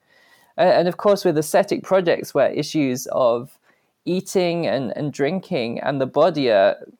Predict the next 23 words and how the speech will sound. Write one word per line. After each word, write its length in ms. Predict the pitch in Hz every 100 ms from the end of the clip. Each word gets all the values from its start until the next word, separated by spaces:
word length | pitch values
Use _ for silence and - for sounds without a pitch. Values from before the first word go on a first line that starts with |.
| _
so 180 | - 185
much 240 | 165 143 151
in 80 |
the 80 | 120
foreground, 920 | - 190 202 170 127 92 104 135 147 - _ _ -
uh, 320 | 135 120 - - _ -
o-, 120 | 135 -
of 180 | 151 -
course, 340 | - 175 170
it 120 | -
feels 420 | - 165 156 147
like, 560 | 143 135 131 - - -
um, 400 | - 135 113 127 - _ _
sound 600 | - - - 156 156 143
and 100 | 139
recitation, 640 | 147 135 - 190 196 160 - - _
which 240 | - 170 180
are 80 |
also 360 | 147 165 214 175
a 40 |
very 240 | 135 135 131
bodily 520 | 131 160 170 160 135
thing, 440 | - 117 104 120